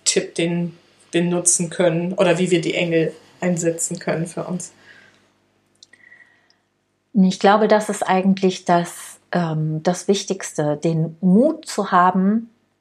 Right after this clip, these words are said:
Speaker 2: um Hilfe zu bitten,
Speaker 1: Ja.
Speaker 2: Unterstützung anzunehmen,
Speaker 1: Ja.
Speaker 2: ohne, ähm, auch ohne den Gedanken, dass man eine Lösung haben muss.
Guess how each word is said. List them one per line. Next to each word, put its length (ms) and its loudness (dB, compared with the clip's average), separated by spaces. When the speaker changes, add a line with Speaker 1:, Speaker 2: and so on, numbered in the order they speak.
Speaker 2:
um 180 4
Hilfe 380 4
zu 180 -2
bitten, 380 0
Speaker 1:
Ja. 340 -4
Speaker 2:
Unterstützung 840 -2
anzunehmen, 800 0
Speaker 1:
Ja. 180 -8
Speaker 2:
ohne, 720 6
ähm, 460 2
auch 400 0
ohne 380 4
den 260 0
Gedanken, 600 0
dass 300 0
man 180 2
eine 220 2
Lösung 400 4
haben 240 2
muss. 460 -2